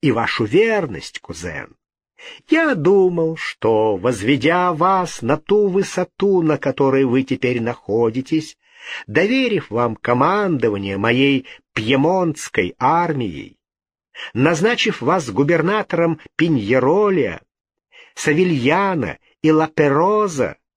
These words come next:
наградив вас орденом Святого Духа, я немного отплатил за ваше усердие и преданность.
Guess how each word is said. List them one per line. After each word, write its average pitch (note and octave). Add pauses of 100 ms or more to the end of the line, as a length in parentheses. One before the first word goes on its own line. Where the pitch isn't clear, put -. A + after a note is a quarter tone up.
(460)
наградив D#3
вас D3
орденом C#3
Святого C#3
Духа, D3 (600)
я A2
немного A#2 (200)
отплатил E3
за F2+
ваше F2 (220)
усердие C3
и C#3+
преданность. -